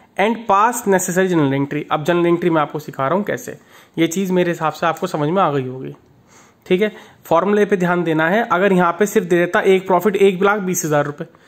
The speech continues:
सेल्स ना कहता, तो आप निकालते शेयर टू upon फ़ाइव, टाइम पीरियड तीन महीने। शेयर और टाइम पीरियड, ये कौन सा बेसिस हो जाता आपका? टाइम बेसिस।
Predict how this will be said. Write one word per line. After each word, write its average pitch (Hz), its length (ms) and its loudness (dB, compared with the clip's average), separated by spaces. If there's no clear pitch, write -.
सेल्स 208 340 2
ना 160 140 2
कहता, 151 300 0
तो 170 120 0
आप 175 180 0
निकालते 180 380 0
शेयर 185 280 2
टू 190 220 2
upon 180 240 0
फ़ाइव, 196 200 0
टाइम 180 280 -2
पीरियड 220 240 0
तीन 208 180 2
महीने। 127 280 -2
शेयर 175 280 2
और 202 80 0
टाइम 156 240 -2
पीरियड, 185 200 0
ये 175 40 -2
कौन 175 200 2
सा 202 120 4
बेसिस 190 260 0
हो 202 60 4
जाता 185 260 2
आपका? 185 340 -4
टाइम 147 240 -2
बेसिस। - 400 -12